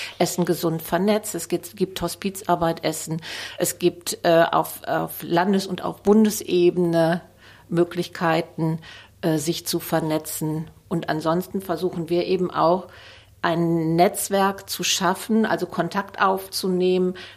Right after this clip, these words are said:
zu allen möglichen Anbietern, Unterstützern von Familien,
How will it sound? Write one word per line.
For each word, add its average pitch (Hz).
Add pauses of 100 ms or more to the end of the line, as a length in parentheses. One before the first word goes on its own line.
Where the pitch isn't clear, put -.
zu 233 (360)
allen 220
möglichen 208
Anbietern, 202
Unterstützern 185
von 165
Familien, 202